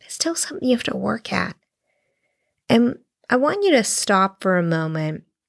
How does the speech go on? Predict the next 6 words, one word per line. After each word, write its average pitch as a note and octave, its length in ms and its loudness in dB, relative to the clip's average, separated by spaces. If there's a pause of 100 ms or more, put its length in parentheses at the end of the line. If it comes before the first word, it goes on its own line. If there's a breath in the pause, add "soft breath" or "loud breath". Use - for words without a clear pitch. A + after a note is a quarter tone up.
(840)
and B3 220 -2
think E4 260 -2
about, G#3+ 600 2 (880 loud breath)
do C#4+ 380 4
you B3+ 360 4
think G3+ 760 -2